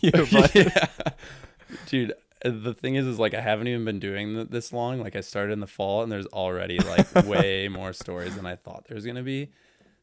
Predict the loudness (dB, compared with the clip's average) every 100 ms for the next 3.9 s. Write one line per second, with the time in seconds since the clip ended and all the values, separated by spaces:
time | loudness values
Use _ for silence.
0 | -4 -2 0 -2 2 6 6 4 0 -2
1 | -2 -4 -6 -2 -2 -2 -6 -4 -4 -2
2 | -4 -4 -4 -6 _ _ -8 -6 -6 -6
3 | -6 -8 -12 -18 -20 -20 -20 -20